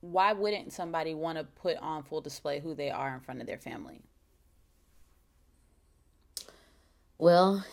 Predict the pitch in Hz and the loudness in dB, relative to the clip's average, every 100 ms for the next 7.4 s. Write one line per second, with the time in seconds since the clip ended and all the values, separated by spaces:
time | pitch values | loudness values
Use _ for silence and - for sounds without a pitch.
0 | 190 - 175 175 165 156 - 214 277 208 | -4 2 4 6 4 2 2 4 6 4
1 | 185 170 160 160 160 170 165 165 160 156 | 4 4 6 2 0 2 4 4 2 2
2 | 156 156 156 - - - 180 185 175 170 | 0 0 -6 -12 -20 -16 0 0 2 0
3 | 165 - 185 175 165 170 165 165 160 160 | 0 2 4 6 4 2 2 2 4 2
4 | 151 156 147 147 151 180 220 - - - | 2 0 -2 2 4 4 0 -10 -8 -2
5 | 160 160 156 151 147 151 160 - _ _ | 2 2 4 4 4 2 -2 -8 _ _
6 | _ _ _ _ _ _ _ 160 160 156 | _ _ _ _ _ _ _ 6 8 6
7 | 156 156 156 156 | 4 2 0 -2